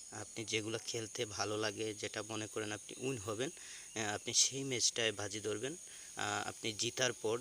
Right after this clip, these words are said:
যখন আপনি টাকা জিতবেন, তখন আপনার অবশ্যই উইথড্র করতে হবে। উইথড্র করার জন্য আবার ওয়ালেটে ক্লিক করবেন। এইখানে উইথড্র অপশন বর্তমানে বন্ধ আছে, কারণ হচ্ছে আমাদের অ্যাকাউন্টে ব্যালেন্স নাই, তাই এটা বন্ধ দেখাচ্ছে। যখন আমাদের ব্যালেন্সে টাকা থাকবে,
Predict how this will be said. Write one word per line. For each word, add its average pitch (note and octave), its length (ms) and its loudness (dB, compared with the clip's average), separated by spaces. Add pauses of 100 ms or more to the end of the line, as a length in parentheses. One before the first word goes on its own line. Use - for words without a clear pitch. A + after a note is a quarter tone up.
যখন A2+ 260 -2
আপনি A2+ 240 0
টাকা A#2 340 0
জিতবেন, A2+ 480 -2 (360)
তখন A2+ 220 0
আপনার A2 260 0
অবশ্যই G#2+ 320 2
উইথড্র A2+ 340 -2
করতে G#2+ 280 0
হবে। G#2 280 0 (340)
উইথড্র A2 280 2
করার A#2+ 240 4
জন্য A#2 220 2
আবার A2 220 4
ওয়ালেটে A2 360 2
ক্লিক A2 300 -4
করবেন। A2 340 0 (340)
এইখানে A2+ 600 2
উইথড্র A2+ 320 0
অপশন A#2 360 2
বর্তমানে A2+ 460 0
বন্ধ G#2 220 -2
আছে, A#2 320 2
কারণ G#2+ 260 0
হচ্ছে A#2 200 -2
আমাদের A2 240 2
অ্যাকাউন্টে A2 460 0
ব্যালেন্স G#2 440 2
নাই, C3+ 240 -2
তাই G#2+ 140 6
এটা G#2+ 160 2
বন্ধ G2+ 300 -2
দেখাচ্ছে। F#2+ 460 -4 (440)
যখন C3 280 0
আমাদের C3 340 4
ব্যালেন্সে A#2+ 680 4
টাকা A#2+ 240 2
থাকবে, A2 360 0